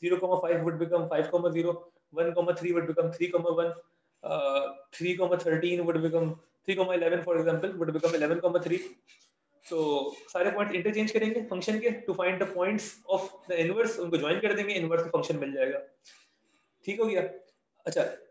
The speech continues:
आप यहाँ पे दूसरा काम ये भी कर सकते थे कि आप reflect ना करते और आप ये कर लेते जो यहाँ पे किया, आपने ये फाइंड किया, अब इसमें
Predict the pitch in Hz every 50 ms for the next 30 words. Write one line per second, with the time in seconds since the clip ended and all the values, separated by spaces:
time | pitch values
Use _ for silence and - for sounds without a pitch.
0 | _ _ _ _ _ - - - - - - _ - _ _ _ _ _ 175 175
1 | 190 - 202 - 175 180 202 196 208 180 196 170 214 214 220 214 180 196 208 202
2 | 233 220 - - - - 185 175 180 185 180 - - 180 175 170 175 175 165 160
3 | - 190 185 190 175 175 185 175 170 160 165 160 160 160 160 165 165 - 170 180
4 | 175 170 165 160 160 160 165 156 160 151 156 151 151 151 160 160 160 160 147 147
5 | 151 - - _ _ _ _ _ _ _ - - 202 - 185 185 196 190 196 190
6 | 190 202 202 196 214 220 214 - - - _ - - _ - - - - - -
7 | - - 160 151 165 180 165 208 214 226 220 180 160 - -